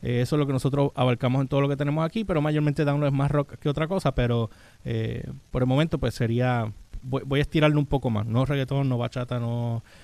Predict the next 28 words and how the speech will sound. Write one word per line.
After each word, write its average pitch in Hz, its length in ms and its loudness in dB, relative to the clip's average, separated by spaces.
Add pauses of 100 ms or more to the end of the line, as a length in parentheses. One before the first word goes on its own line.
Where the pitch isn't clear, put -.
(140)
no 110 160 -2
trap, 131 220 0
nada 120 140 -2
de 120 40 -2
esas 127 140 -6
cosas, 240 200 0
porque 143 140 0
ya 131 140 4
ellos 139 160 2
tienen 131 160 -2
sus - 120 -4
plataformas 160 560 -2
y 127 60 0
bastante 127 400 -2
exitosos 180 460 -2
que 254 120 -2
son. 240 220 -2
Nosotros 156 340 -4
queremos, 139 380 -2 (380)
eh, 123 200 -2
apoyar 139 360 2
lo 139 120 2
que 131 120 -2
es 120 80 -2
de 139 80 0
aquí 190 500 -4
y, 120 500 -4 (300)
eh, 117 380 -4